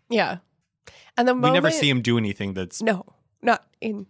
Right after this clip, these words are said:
Speaker 1: the slightest. The only person he kisses is her.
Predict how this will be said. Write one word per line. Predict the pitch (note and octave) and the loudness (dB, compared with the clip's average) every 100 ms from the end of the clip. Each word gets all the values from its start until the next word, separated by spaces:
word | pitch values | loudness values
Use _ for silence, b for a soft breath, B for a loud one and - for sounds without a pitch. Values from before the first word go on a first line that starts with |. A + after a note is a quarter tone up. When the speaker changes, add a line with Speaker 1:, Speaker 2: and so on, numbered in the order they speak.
| _ | _
Speaker 1:
the | G3 | -10
slightest. | - G3+ E3+ - | -2 0 0 -4
The | - F#3 | -4 -2
only | G#3 A#3 | 0 -2
person | A#3+ A#3 G#3 G#3 | -4 -6 -6 -6
he | F#3+ F#3+ | -6 -8
kisses | - - F#3 - E3 D#3 - | -12 -8 -8 -4 -6 -6 -12
is | E3+ - | -12 -10
her. | - - - | -10 -4 -4